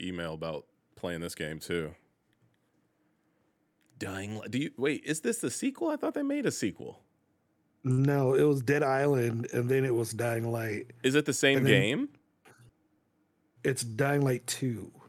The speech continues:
Speaker 1: But is this Dead Island related? No.
Speaker 2: Uh, technically, kinda. It's, it's pretty much the same game with a different name in parkour.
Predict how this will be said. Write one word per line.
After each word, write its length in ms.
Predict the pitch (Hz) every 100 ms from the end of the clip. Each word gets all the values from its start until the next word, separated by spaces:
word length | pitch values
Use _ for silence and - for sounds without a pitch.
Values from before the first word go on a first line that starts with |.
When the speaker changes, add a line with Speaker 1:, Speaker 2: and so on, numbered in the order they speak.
| _ _ _ _ _ _ _
Speaker 1:
But 100 | 123
is 120 | 127 107
this 200 | 123 98
Dead 380 | 87 110 113 110
Island 560 | 98 104 110 110 104
related? 560 | 98 95 92 110 165 - _ _ _ _ _ _ _ _ _ -
No. 180 | 143 95
Speaker 2:
Uh, 360 | 156 160 165 - - _ _ _ -
technically, 460 | - 247 247 208 -
kinda. 360 | - 165 139 117 131
It's, 240 | 143 - - _ _ _ _ _ _ _ _
it's 380 | - 139 - -
pretty 360 | - - 196 185
much 220 | 175 160
the 100 | 143
same 240 | 143 147
game 280 | 139 139 131
with 120 | 127 123
a 40 |
different 320 | 123 120 117
name 380 | 127 127 120 113 - - _ _ _ _ -
in 140 | 127
parkour. 600 | 135 127 - 120 110 104